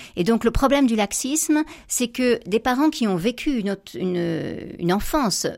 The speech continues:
trop autoritaire, où les, leurs parents étaient trop autoritaires, en ont été blessés et disent : « Moi,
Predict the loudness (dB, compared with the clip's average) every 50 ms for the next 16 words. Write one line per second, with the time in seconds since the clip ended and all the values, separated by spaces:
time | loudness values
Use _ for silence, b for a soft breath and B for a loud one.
0 | -10 -16 -14 -6 -4 -4 -2 0 -2 -2 -2 -2 -4 -4 -4 -2 -2 -2 0 -2
1 | -2 -2 -2 0 0 0 0 0 0 0 0 0 0 2 2 0 0 -2 -4 -6
2 | -10 -10 -10 -8 -6 -6 -4 -4 -4 -4 -6 -4 -2 0 0 0 -2 -2 -2 0
3 | 0 0 0 -2 -4 -4 -2 -2 -2 -2 -2 -4 -6 -4 -4 -4 -4 -4 -4 -2
4 | -4 -4 -4 -4 -6 -6 -2 0 2 4 4 2 2